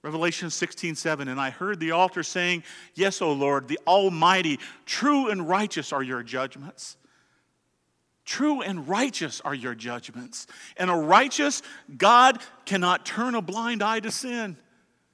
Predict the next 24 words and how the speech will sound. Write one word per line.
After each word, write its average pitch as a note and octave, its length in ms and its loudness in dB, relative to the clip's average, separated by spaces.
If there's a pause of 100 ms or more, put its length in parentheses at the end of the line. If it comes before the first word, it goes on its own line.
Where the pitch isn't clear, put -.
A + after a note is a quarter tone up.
(540)
He A#3 100 -6
cannot A#3+ 400 4
wink C4 320 4
at G3+ 160 2
sin C4 360 4
and G3 160 0
pretend A#3+ 440 0
that G3 80 4
it F#3+ 100 2
doesn't G#3 380 2 (640)
matter. G3 520 4 (1600)
And D#3+ 120 -14
that's A3+ 260 -8
why A3+ 220 4
it F#3+ 100 -4
was D3 180 -4
necessary G3+ 680 0
for D#3+ 180 -10
the B2+ 100 -8
perfect A3+ 640 -8 (480)
sacrifice F#3+ 840 -4
to D#3+ 120 -8
be C3+ 140 -6
offered F3 480 -4